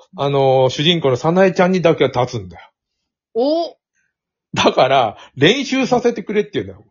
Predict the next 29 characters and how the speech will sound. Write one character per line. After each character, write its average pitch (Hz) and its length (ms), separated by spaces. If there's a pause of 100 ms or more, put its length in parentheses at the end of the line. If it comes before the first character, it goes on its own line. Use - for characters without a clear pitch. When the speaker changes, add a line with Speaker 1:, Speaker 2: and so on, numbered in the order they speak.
(200)
Speaker 1:
何 190 300
言 185 120
っ - 40
て 160 260
ん 139 80
の 135 80
と - 80
か 120 80
な 120 100
る、 113 120
そ 123 120
う - 80
な 143 100
っ - 60
た 113 120
ら。 101 200 (540)
Speaker 2:
あ 131 1040
ー、 - 40
で 220 80
も 233 120
イ 151 60
ケ 156 140
メ 143 140
ン 135 40
な 135 100
ん 123 60
で - 60
し - 100
ょ？ 147 140